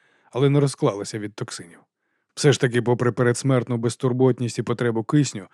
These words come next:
Джульєта хотіла якось відгородитись від токсинів. Перш ніж їй вдасться розламати шолом, хотіла, щоб токсини мали час розчинитися, як розчинялися розлиті хімікати в машинному. Здолавши барикаду зі столів і стільців,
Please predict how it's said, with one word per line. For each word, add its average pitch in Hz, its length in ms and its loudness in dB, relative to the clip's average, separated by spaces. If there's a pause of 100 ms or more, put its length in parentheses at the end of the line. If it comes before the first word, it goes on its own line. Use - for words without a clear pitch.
(380)
Джульєта 156 340 6
хотіла 135 380 0
якось 123 360 0
відгородитись 131 680 2
від 107 100 -10
токсинів. 104 540 -8 (460)
Перш 135 240 2
ніж 127 240 0
їй 120 120 -2
вдасться 110 420 -2
розламати 110 520 -2
шолом, 139 340 -2
хотіла, 123 440 -2 (200)
щоб 120 200 -2
токсини 135 460 0
мали 123 300 0
час 127 280 -4
розчинитися, 127 680 0
як 110 220 -4
розчинялися 113 720 -4
розлиті 110 380 -2
хімікати 110 520 -6
в 104 60 -8
машинному. 95 500 -12 (880)
Здолавши 120 500 2
барикаду 113 560 0
зі 110 140 -4
столів 120 380 -2
і 110 40 -6
стільців, 120 520 -2